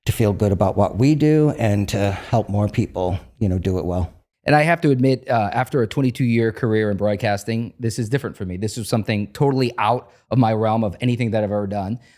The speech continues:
Speaker 2: Um, but nice, N I C E, capitalized. What does it mean, and, and what does it mean for us here at Adventure?
Speaker 1: Oh, well, NICE is everything, right? Um, I think NICE brands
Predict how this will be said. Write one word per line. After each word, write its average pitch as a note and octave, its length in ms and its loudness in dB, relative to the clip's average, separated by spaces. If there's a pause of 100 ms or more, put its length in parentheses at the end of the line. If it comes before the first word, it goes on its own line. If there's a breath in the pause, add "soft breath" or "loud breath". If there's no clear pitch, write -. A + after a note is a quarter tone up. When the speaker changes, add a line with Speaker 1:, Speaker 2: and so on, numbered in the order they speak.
(160 soft breath)
Speaker 2:
Um, G#2+ 380 0
but A#2 440 -4
nice, B2 760 0
N B2 160 0
I B2+ 200 0
C A#2+ 220 -8
E, F#2 420 -8
capitalized. F#2 580 -6 (300)
What D#3 180 4
does F3+ 160 0
it D3+ 140 -6
mean, A2+ 580 -4
and, G#2+ 300 -8
and G#2+ 180 -6
what B2+ 140 2
does A2 120 -4
it A2+ 60 -8
mean G#2+ 180 -4
for F#2+ 200 -6
us F2+ 100 -10
here F2+ 180 -8
at E2 60 -10
Adventure? C2+ 240 -16 (340)
Speaker 1:
Oh, C3+ 280 2
well, A2+ 80 -2
NICE C#3+ 340 0
is C#3+ 160 2
everything, G#2 480 -4
right? A2+ 320 -2
Um, A2 300 -4
I G#2+ 100 -4
think C3+ 260 -2
NICE A#2 280 0
brands G#2+ 500 -4